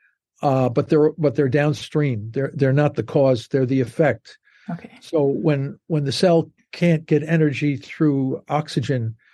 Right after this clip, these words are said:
Speaker 1: the oxygen enters the cell, but creates,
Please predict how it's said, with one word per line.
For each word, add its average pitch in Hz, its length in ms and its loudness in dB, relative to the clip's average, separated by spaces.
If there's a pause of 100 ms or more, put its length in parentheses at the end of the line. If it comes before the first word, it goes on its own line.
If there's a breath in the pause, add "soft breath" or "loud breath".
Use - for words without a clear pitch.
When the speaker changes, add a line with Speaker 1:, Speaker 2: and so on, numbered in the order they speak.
(260 soft breath)
Speaker 1:
the 160 120 4
oxygen 175 540 0
enters 160 400 0
the 139 80 -8
cell, 135 480 0 (800)
but 143 180 0
creates, 170 720 0